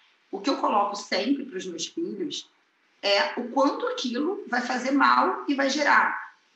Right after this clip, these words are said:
um, um malefício pra vida dele como criança e como atleta na formação. E muitas vezes eu explico, eu pego um rótulo, se tiver um refrigerante na minha casa, eu pego e falo assim,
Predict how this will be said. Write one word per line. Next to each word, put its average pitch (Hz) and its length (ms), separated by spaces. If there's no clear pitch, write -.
um, - 80
um 196 480
malefício 277 920
pra 202 320
vida 202 240
dele 165 300
como - 360
criança 220 680
e 233 80
como 240 460
atleta - 680
na 185 140
formação. 233 500
E 285 80
muitas 285 380
vezes 285 300
eu 294 100
explico, 285 500
eu - 60
pego 202 260
um 277 120
rótulo, 269 560
se 202 100
tiver 196 200
um 226 100
refrigerante 240 760
na - 100
minha 175 140
casa, 170 440
eu 208 100
pego 190 380
e 262 60
falo 240 160
assim, 226 280